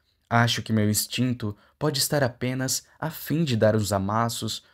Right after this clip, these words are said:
no homem mais atraente do mundo durante o intervalo dos jogos de futebol.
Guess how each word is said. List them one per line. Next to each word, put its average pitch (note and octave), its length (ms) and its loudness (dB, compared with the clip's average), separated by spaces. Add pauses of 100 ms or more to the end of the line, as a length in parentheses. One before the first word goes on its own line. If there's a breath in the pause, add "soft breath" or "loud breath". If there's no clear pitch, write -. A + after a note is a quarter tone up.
(120 soft breath)
no C3 160 0
homem C#3+ 240 2
mais C3 380 0
atraente A2+ 500 0
do G#2+ 100 0
mundo B2 480 0 (280 loud breath)
durante D#3+ 400 0
o E3+ 40 0
intervalo A#2+ 580 2
dos G2+ 160 -2
jogos G#2+ 300 2
de A2 100 -6
futebol. G#2+ 680 -4